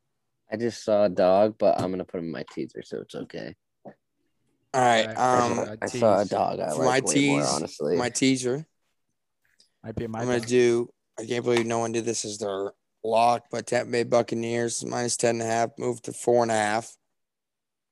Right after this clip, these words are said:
Speaker 2: Um, Dallas Cowboys plus two and a half, moved to eight and a half. And New
Speaker 1: Yeah,
Speaker 2: York
Speaker 1: I think so.
Speaker 2: Jets plus three moved to plus nine.
Speaker 1: So you're putting the Jet, you're doubling down on the Jets.
Speaker 2: I'm doubling down on the Jets.
Speaker 1: So you just said mine, the Cowboys.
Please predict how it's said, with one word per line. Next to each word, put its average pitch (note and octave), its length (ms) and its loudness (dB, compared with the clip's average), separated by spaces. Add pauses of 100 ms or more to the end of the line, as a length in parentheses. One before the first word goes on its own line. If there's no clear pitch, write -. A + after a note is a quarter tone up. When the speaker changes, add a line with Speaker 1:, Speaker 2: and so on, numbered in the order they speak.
(320)
Speaker 2:
Um, A2 420 0
Dallas B2 380 4
Cowboys A#2 520 2
plus B2+ 240 -2
two C3+ 180 -8
and C3 80 -8
a A#2+ 40 -6
half, A#2+ 340 -4
moved B2 200 -6
to - 180 -4
eight A#2 100 2
and A2 100 -8
a A#2 60 -2
half. A#2 520 -4 (1300)
And A2 240 -2
New A#2 80 0
Speaker 1:
Yeah, B2 60 6
Speaker 2:
York A#2 200 6
Speaker 1:
I - 20 -8
think - 60 -14
so. B2 100 0
Speaker 2:
Jets - 440 -2 (140)
plus B2 260 0
three A#2+ 260 0
moved A2+ 300 -4
to G#2+ 120 -8
plus - 360 -2
nine. G#2 400 -8 (680)
Speaker 1:
So - 120 0
you're G2+ 100 8
putting G2+ 240 2
the G2+ 80 4
Jet, F#2 280 2
you're F#2+ 140 2
doubling F#2+ 420 0
down F#2 260 -2
on E2 100 -8
the - 80 -12
Jets. F2+ 320 -8
Speaker 2:
I'm A2 80 -4
doubling G#2+ 320 0
down G2+ 220 -8
on G2 100 -12
the G2 80 -12
Jets. G2+ 480 -8 (160)
Speaker 1:
So G#2+ 280 6
you A2+ 280 6
just A2 240 2
said G2+ 260 2
mine, F#2 360 -4
the F#2 80 -8
Cowboys. F#2+ 840 -2